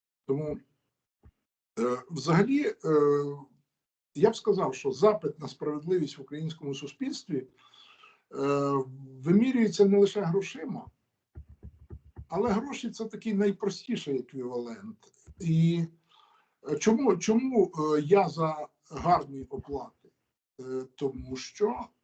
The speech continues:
е, з них же збирається, наприклад, єдиний соціальний внесок. Але я й за,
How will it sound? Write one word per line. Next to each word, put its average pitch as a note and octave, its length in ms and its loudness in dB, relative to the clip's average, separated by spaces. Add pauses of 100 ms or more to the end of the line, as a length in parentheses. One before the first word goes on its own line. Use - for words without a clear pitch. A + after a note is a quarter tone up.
(120)
е, F3 80 -10
з D3+ 200 -4
них D#3+ 240 0
же F3+ 320 -8 (360)
збирається, D3+ 640 -2
наприклад, D3+ 540 -6
єдиний D3+ 420 -4
соціальний D#3+ 540 -4
внесок. - 560 -4 (1400)
Але F#3 320 8
я A#3 220 0
й A#3+ 140 -2
за, G#3 420 -2